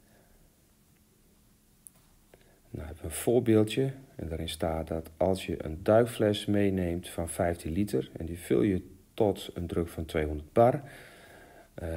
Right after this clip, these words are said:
dan is de hoeveelheid perslucht, dus L, is drieduizend bar liter. Maar je hebt ook een formule, en daarmee kun je dus berekenen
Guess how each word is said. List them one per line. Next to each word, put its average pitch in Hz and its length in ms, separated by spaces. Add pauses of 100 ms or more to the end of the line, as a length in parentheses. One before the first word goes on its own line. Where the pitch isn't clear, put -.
dan 82 180
is 82 160
de 78 80
hoeveelheid 78 600 (160)
perslucht, 104 840
dus - 340
L, 95 400 (100)
is - 240
drieduizend 85 720
bar 95 200
liter. - 340 (1300)
Maar 107 160
je 113 60
hebt - 220
ook 151 200
een 117 60
formule, 82 540 (340)
en 80 160
daarmee 80 320
kun 85 140
je 82 60
dus 80 160
berekenen 92 680